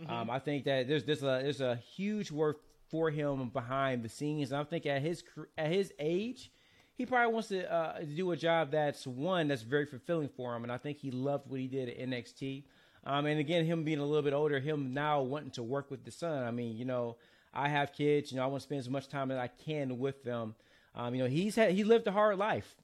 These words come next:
Speaker 2: you know, uh, I, he, I know he's been sober and he's been doing well for a number of years now. Um, but you know, those, those wrestlers from that time period, you know, <sighs> you know, God bless him. I hope he has a long life.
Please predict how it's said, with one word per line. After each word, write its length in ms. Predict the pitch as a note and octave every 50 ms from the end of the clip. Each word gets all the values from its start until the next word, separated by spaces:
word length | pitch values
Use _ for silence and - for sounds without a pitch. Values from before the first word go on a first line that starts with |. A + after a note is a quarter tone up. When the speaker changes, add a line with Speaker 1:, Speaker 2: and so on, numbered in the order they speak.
| _ -
Speaker 2:
you 80 | C#3 C#3
know, 180 | D#3 D#3+ D#3+ D3+
uh, 260 | C#3 C#3 C3+ - -
I, 180 | - C#3+ C3+ B2
he, 180 | D3 D#3+ E3
I 100 | - D#3
know 120 | D#3 D#3 D#3
he's 200 | D#3+ E3+ E3 C#3
been 160 | D#3 D#3 C#3+
sober 480 | - - - D#3 D#3+ D#3+ D#3 E3 D#3+ D#3
and 100 | C#3 C3+
he's 160 | C#3+ C3+ B2+
been 160 | C3+ D3 C3
doing 200 | C#3+ D3 C#3+ C3+
well 260 | C#3 C#3+ D3 D3 C#3+ -
for 160 | C3+ C3+ B2+
a 40 | B2
number 340 | C3+ D3+ D#3+ C#3 C#3+ C3+ C3
of 80 | A2+
years 440 | A#2+ B2 C#3 E3 F#3 F#3 E3 C3+ -
now. 420 | B2 B2 B2 A#2+ A#2 A2+ A2+ A2 - _ _ _ - - _ _ - -
Um, 300 | - B2 B2+ B2 A#2+ A2+
but 160 | C3 B2+ A#2+
you 80 | B2+ C#3+
know, 320 | D3+ C#3+ C#3 C3+ B2+ B2+
those, 280 | C3+ C#3+ D#3+ D#3+ C#3 C#3 - - - _ -
those 180 | D3 D#3 D3 C3
wrestlers 300 | D#3+ D#3+ - - C#3 -
from 160 | - C#3 C#3
that 200 | C#3+ C#3+ C#3 -
time 260 | - D#3 D#3+ E3+ E3 -
period, 500 | - D3+ C#3 C3+ C3 B2 A#2+ A2+ A2 - - _ _ _ _ _ _ _ _ _ _ _ _ _ _ _ _ _
you 80 | C3 C#3
know, 300 | C#3+ C#3+ C#3 C#3 C#3 C3 A#2 - - - - - -
<sighs> 360 | - - - - - - -
you 100 | - D3
know, 100 | C#3 C3+
God 280 | C3 D#3+ E3+ F3+ F3 C#3+
bless 240 | E3+ F#3 F#3 - -
him. 120 | C3+ A2+ G#2+
I 60 | A#2
hope 220 | C#3 D3+ D3 D3+
he 120 | D3+ D3 D3
has 140 | D3 B2+
a 40 | C3
long 420 | B2+ C3 C3+ C#3+ D3 C#3+ C#3+ C3+ C3
life. 320 | C#3 C#3+ D3+ E3+ E3+